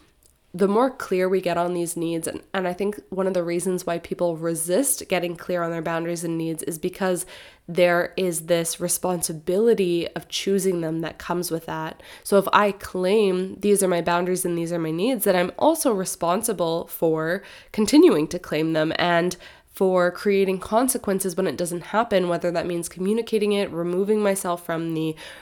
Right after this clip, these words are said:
relationship. And so when we stay in this leaky boundary energy that's kind of soupy and, like, "I'll do whatever you want, I'll be whoever you need me to be," then we get away with not having the responsibility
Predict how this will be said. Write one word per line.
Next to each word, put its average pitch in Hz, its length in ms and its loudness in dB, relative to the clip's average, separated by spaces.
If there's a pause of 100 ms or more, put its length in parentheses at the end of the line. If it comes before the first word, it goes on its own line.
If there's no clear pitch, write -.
(120)
relationship. 196 680 2
And 180 200 0
so 180 180 2
when 180 400 0
we 190 100 2
stay 185 540 0
in 208 300 0
this 170 180 -2
leaky 170 540 -4
boundary 170 540 -4
energy 180 400 -4
that's 202 220 -4
kind 175 220 -6
of 170 80 -8
soupy 233 600 -2
and, 180 180 -2
like, 165 240 -2 (300)
"I'll 262 160 4
do 226 160 0
whatever 196 240 2
you 208 240 0
want, 247 480 4
I'll 175 120 2
be 165 120 -2
whoever 165 280 -2
you 180 220 0
need 262 140 4
me 240 140 0
to 233 120 -6
be," 220 280 0 (300)
then 196 280 6
we 180 100 2
get 175 160 2
away 196 360 2
with 220 200 0
not 196 200 -2
having 185 200 -4
the 180 100 -2
responsibility 185 920 0